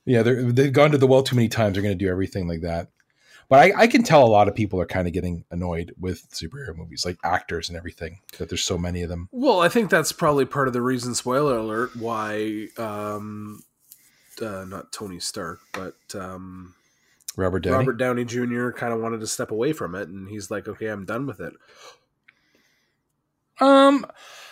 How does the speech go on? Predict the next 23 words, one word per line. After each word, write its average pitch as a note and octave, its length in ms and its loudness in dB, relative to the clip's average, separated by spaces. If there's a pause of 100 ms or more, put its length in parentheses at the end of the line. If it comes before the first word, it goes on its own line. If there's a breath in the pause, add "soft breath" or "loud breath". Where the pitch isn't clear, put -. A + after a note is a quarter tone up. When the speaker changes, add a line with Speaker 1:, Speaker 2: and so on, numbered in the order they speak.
(120 loud breath)
Speaker 1:
I G#3 80 4
think B3 220 2
he A3 100 6
just E3 200 2
said C3+ 200 6
he C3 100 0
felt A#2 360 2
like A2+ 100 0
he's G2 260 -4
told G2+ 240 0
the F#2 80 0
story, F2 320 0
like, F2 140 -4
enough, F#2+ 420 -4
like, F#2 260 -8
the G#2 180 -2
story G2+ 280 2
that F#2 120 0
he G2 100 -4
needed F2+ 240 -6
to E2+ 80 -12
tell. - 260 -6
Speaker 2:
Yeah. G3 320 0